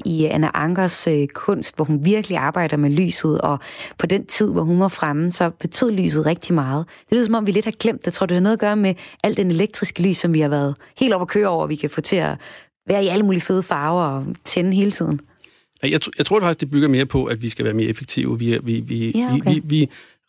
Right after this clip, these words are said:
Speaker 2: øh, hvis man siger, vi tolererer ikke, at solen har en bane. Vi arbejder, når vi, øh, vil, og, øh, vi er så effektive, så vi, der er natarbejde og sådan noget.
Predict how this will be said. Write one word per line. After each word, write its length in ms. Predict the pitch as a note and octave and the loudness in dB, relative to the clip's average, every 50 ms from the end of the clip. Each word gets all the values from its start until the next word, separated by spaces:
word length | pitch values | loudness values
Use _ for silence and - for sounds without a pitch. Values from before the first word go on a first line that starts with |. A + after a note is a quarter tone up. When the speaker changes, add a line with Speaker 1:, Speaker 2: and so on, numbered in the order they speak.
| _ - _ | _ -10 _
Speaker 2:
øh, 180 | C3 A#2 A2+ A2 | -2 0 0 0
hvis 160 | A#2 A2+ - | 0 0 2
man 100 | C#3 B2 | 0 2
siger, 160 | A2+ C3+ C3+ | 2 0 0
vi 80 | B2 C3 | 0 0
tolererer 400 | - C3+ C3 B2 A#2 C3 D#3+ E3+ | 0 0 2 2 2 0 2 2
ikke, 180 | C#3+ C3+ C#3+ | 2 2 0
at 60 | C#3 | -2
solen 460 | - - C#3+ C3 A#2+ D3+ D3+ C#3+ C3+ B2+ | 0 0 -2 0 2 2 2 2 2 2
har 140 | B2 B2+ | 0 -2
en 100 | B2+ C3 | -2 -4
bane. 400 | B2 - A2+ G#2+ G#2+ A#2 C3+ C#3+ C3+ C#3 F3 E3+ | -4 -4 -4 -2 0 0 0 0 -2 -6 -10 -4
Vi 100 | D3 C#3 | -2 0
arbejder, 420 | C3+ B2 D3+ F#3 F#3+ D#3 C#3+ C3 | 0 0 0 0 0 0 2 0
når 120 | B2 A#2+ A#2 | 0 0 -2
vi, 300 | A2+ B2 B2 A#2 A2 A2 | -2 -2 -2 -2 0 0
øh, 280 | G#2+ G#2 G#2 G#2+ - - _ | -2 -2 -4 -6 -8 -8 _
vil, 240 | - D3+ F3+ F#3+ F3+ _ - - - - _ _ | 0 0 0 0 -4 _ -20 -20 -20 -20 _ _
og, 400 | - D3 C#3+ C#3 C3+ B2+ C3+ B2+ | -2 0 2 2 2 2 2 2
øh, 80 | B2 B2 | 0 0
vi 100 | C3 C#3 | 0 0
er 80 | C3+ C#3 | 0 0
så 120 | - D3+ | 2 0
effektive, 280 | C3+ C3 - - C#3 B2+ | -2 -2 0 -2 0 0
så 80 | C3+ | 0
vi, 120 | C3+ C3 B2+ | -2 -2 -2
der 140 | - - | 0 0
er 140 | B2 A#2+ A#2+ | 0 0 0
natarbejde 640 | A#2 A#2+ B2+ C#3 D3 C#3 - C3+ B2+ B2 B2 B2+ C3 | 0 0 2 2 0 0 0 -2 -2 -2 -2 -2 -2
og 80 | B2 A2+ | -2 -2
sådan 140 | - - | -2 0
noget. 140 | B2+ A#2+ B2+ | 0 0 -2